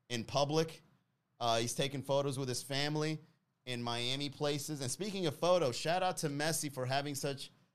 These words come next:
such bad posture when he takes photos with someone other than his wife. I mean, that is a dedicated man to make sure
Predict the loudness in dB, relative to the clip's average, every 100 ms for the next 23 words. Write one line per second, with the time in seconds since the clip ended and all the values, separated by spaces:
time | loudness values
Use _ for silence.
0 | _ _ _ _ _ _ -2 0 2 4
1 | 4 2 2 4 2 -2 -6 -8 -16 _
2 | -8 -4 -4 0 0 0 2 4 4 0
3 | -4 -2 -2 0 0 0 -2 -4 -2 0
4 | 2 2 -2 -4 -6 -2 -2 -2 -4 -4
5 | 0 2 2 0 -2 -4 0 0 0 -2
6 | -4 -2 -2 -2 0 0 -2 -6 -18 _
7 | _ _ -8 -4 0 0 0 2 2 2
8 | 0